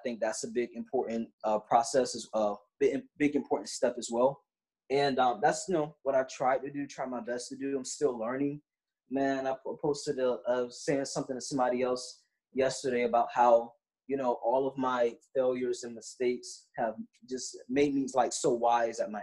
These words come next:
age. So people look at me, people look at you and think you're so wise, right?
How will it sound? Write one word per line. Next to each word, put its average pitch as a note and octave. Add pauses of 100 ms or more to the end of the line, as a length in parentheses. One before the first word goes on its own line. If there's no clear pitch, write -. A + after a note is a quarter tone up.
age. G#2+ (240)
So -
people D#3
look D#3+
at C3
me, C3+
people F3+
look D#3+
at D3+
you D3
and C3+
think C3+ (580)
you're C#3
so D3+
wise, B2+
right? A2